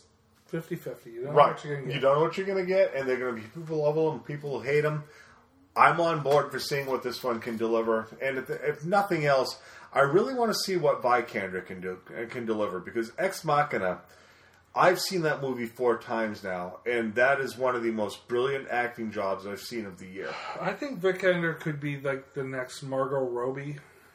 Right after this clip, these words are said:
Speaker 2: Yeah,
Speaker 1: Margot
Speaker 2: I can see
Speaker 1: Robbie,
Speaker 2: that.
Speaker 1: who's just, just phenomenally hot.
Speaker 2: Yeah,
Speaker 1: But
Speaker 2: just
Speaker 1: just
Speaker 2: blows up out of nowhere.
Speaker 1: just blows up out of nowhere.
Speaker 2: First,
Speaker 1: It's
Speaker 2: because of her hotness, and you go, "Wow, this chick can act."
Speaker 1: Absolutely.
Speaker 2: Yep.
Speaker 1: Absolutely. Uh, my number two is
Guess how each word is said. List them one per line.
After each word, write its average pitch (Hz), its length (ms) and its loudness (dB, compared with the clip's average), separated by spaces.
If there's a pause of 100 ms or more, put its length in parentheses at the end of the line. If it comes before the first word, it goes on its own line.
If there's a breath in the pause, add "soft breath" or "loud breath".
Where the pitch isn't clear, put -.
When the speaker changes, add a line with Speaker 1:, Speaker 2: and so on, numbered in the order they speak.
(160)
Speaker 2:
Yeah, 156 140 6
Speaker 1:
Margot 135 160 2
Speaker 2:
I 135 60 8
can 131 140 2
see - 40 2
Speaker 1:
Robbie, 117 140 4
Speaker 2:
that. - 200 2 (580 soft breath)
Speaker 1:
who's 127 360 -6
just, - 340 -12 (260)
just - 200 -18 (260)
phenomenally 110 640 -14
hot. 120 280 -10
Speaker 2:
Yeah, 175 160 4
Speaker 1:
But 151 80 -2
Speaker 2:
just - 120 -4
Speaker 1:
just 175 140 0
Speaker 2:
blows 143 340 4
up 139 180 4
out 131 120 4
of 127 80 -2
nowhere. 127 420 4
Speaker 1:
just - 220 -6
blows 156 240 2
up 170 140 -2
out 160 80 0
of 147 100 -4
nowhere. 175 260 6
Speaker 2:
First, 143 140 0
Speaker 1:
It's 139 140 -2
Speaker 2:
because 151 300 0
of 135 80 -4
her 127 100 4
hotness, 139 500 2
and 131 100 -8
you 127 80 -4
go, 123 140 4
"Wow, 107 280 6
this 87 140 -8
chick - 200 -6
can 90 140 -8
act." 87 320 -10 (220)
Speaker 1:
Absolutely. 139 600 -10
Speaker 2:
Yep. 160 200 -4 (460)
Speaker 1:
Absolutely. 123 320 -14 (720 loud breath)
Uh, 156 220 0
my 175 240 4
number 285 300 0
two 269 400 -2
is 196 360 0